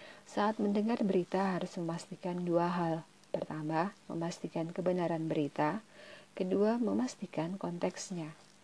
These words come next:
Pertanyaan, apakah ada perbedaan di antara keduanya? Jawabannya ada,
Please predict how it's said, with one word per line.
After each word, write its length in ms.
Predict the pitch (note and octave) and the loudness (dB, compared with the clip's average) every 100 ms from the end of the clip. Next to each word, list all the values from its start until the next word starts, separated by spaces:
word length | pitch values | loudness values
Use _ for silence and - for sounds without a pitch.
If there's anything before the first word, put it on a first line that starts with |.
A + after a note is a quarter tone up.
| - - | -20 -10
Pertanyaan, 720 | - - E3 D#3+ E3+ E3+ F3+ C4 - - - - - | -8 -4 -4 -4 -4 -2 -2 -2 -8 -20 -18 -18 -12
apakah 480 | - - A3 C4 C4+ | -4 -2 0 0 0
ada 240 | E3+ F3+ | 2 2
perbedaan 640 | F3 E3 E3 D#3+ - F3 F3 | 2 2 4 4 2 0 0
di 80 | E3 | 0
antara 240 | E3 E3+ | -2 -4
keduanya? 720 | - D3+ E3+ D#3 D3 D3+ C#3+ D#3 - - - - - - - - | -4 -4 -2 0 0 -2 -6 -8 -16 -20 -20 -20 -20 -20 -20 -2
Jawabannya 640 | G3 G3 F#3+ F3+ F#3+ B3 | 2 4 4 2 2 2
ada, 480 | C4+ F#3+ D#3+ D#3+ A3+ | 0 0 2 0 -2